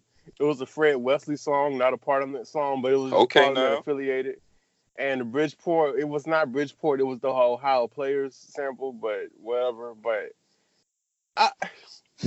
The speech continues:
Speaker 1: it's, it's just like they didn't sue, like the people like sued them, and they was like, "Oh, I guess we'll take this off."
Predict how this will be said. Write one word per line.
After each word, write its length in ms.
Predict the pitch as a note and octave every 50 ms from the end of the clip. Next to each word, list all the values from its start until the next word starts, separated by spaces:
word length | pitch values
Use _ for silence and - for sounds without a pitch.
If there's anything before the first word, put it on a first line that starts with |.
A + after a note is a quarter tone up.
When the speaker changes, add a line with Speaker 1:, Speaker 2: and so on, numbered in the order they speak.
| - - - _ _ _ _ _ _ _ _ _ _ _ _ _
Speaker 1:
it's, 200 | G#3 G#3+ A3 -
it's 200 | - A3+ B3+ A#3+
just 280 | - A#3 A#3 G#3+ F#3+ -
like 300 | G#3+ G#3 F#3+ F3 D#3+ - -
they 160 | D#3 F#3 G#3+
didn't 300 | A3 A3 G#3 F#3+ F3+ E3 -
sue, 240 | - - G#3+ G#3 F#3
like 160 | F#3+ F3+ F3
the 80 | F#3 E3+
people 260 | - A#3 A3 G#3+ G3+
like 260 | F#3+ F#3 E3 D#3 D#3+
sued 440 | - - - F3 G#3 A3+ A3 G3 D3+ C3
them, 260 | C#3+ C3 B2+ B2+ C3 _ _ _ _ _ _ _
and 140 | - C#3+ D3
they 80 | D3+ D#3
was 140 | D#3+ E3 D#3+
like, 120 | D#3 C3+
"Oh, 220 | C#3 D3+ D3+ D3+ D3+
I 100 | C#3 B2+
guess 240 | A#2+ A#2+ C3+ C#3 -
we'll 80 | D#3 C#3+
take 260 | - - E3+ D#3+ C3+
this 200 | D3 C#3+ - -
off." 320 | E3 E3 C#3+ D3 D3 A#2